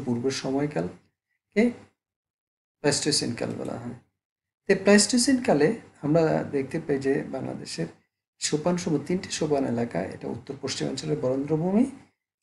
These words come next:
দুই আমরা পাই মধ্যভাগের মধুপুর ভাওয়ালকর এবং তিন হলো কুমিল্লা জেলার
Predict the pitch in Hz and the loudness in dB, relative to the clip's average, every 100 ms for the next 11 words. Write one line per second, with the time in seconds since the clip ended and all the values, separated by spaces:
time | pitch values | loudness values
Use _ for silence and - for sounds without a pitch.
0 | - 117 123 123 - 127 127 131 147 123 | -10 0 2 2 -2 -4 -2 0 2 2
1 | 120 120 135 143 139 151 151 - _ _ | 0 0 -2 -2 2 2 0 -6 _ _
2 | - 127 147 160 156 135 160 180 180 220 | -4 -2 2 4 4 4 4 4 0 0
3 | 240 - 139 139 120 127 117 117 110 - | 0 -6 -8 -8 -6 -2 0 0 -4 -14
4 | _ _ - 120 139 131 123 120 127 151 | _ _ -6 -4 0 2 2 0 0 -2